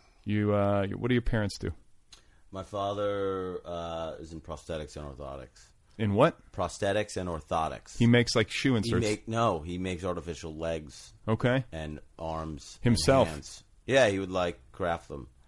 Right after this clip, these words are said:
Speaker 1: He designs them?
Speaker 2: Yeah. Uh, well, now they're all myoelectric and high tech, but you can buy the components, like, in Germany, right, from, like, Otto Bach.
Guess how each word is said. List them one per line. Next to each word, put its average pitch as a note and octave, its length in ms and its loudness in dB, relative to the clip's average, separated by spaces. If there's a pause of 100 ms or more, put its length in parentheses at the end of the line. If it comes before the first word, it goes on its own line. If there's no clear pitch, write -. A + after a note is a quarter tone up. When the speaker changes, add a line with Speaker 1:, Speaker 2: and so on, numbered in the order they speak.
(120)
Speaker 1:
He B2+ 140 6
designs A2+ 440 4
them? E2+ 140 -4 (200)
Speaker 2:
Yeah. D#3 340 8 (180)
Uh, G2 320 4
well, G#2+ 120 2
now B2+ 340 6
they're G2+ 200 4
all F#2+ 160 4
myoelectric F2+ 800 2
and E2 80 -6
high E2 160 -6
tech, F#2+ 300 -4
but D#2+ 80 -10
you D2+ 80 -10
can F2 100 -8
buy E2+ 140 0
the D#2+ 80 -8
components, E2+ 680 -8
like, C#2+ 160 -10
in D#2 140 -10
Germany, D2 480 -8
right, C#2+ 260 -8
from, C#2 160 -14
like, C#2 220 -12
Otto D#2+ 260 -2
Bach. B1+ 400 -8